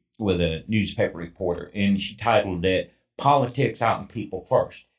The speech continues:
We've got to get back to serving the people. I understand these elected career politicians. They like the little special gifts they get. They, I call them bribes. They don't,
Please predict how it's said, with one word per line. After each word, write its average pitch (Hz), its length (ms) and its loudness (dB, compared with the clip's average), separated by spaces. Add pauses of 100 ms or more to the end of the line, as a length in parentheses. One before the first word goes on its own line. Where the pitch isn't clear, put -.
We've 117 280 2
got 113 400 4
to - 80 -6
get 101 380 2
back 95 280 0
to 95 80 -8
serving 107 580 2
the 123 140 0
people. 95 760 -2 (300)
I 120 280 4
understand 139 1040 2
these 110 340 -4
elected 117 600 -2
career 110 360 0
politicians. 143 960 -4
They 87 200 4
like 87 440 2
the 135 160 -2
little 143 320 2
special 131 520 0
gifts 127 420 0
they 120 160 0
get. 113 260 0
They, 104 320 -4 (300)
I 110 220 4
call 120 320 6
them 131 180 4
bribes. 135 680 4
They 90 240 0
don't, 85 300 -2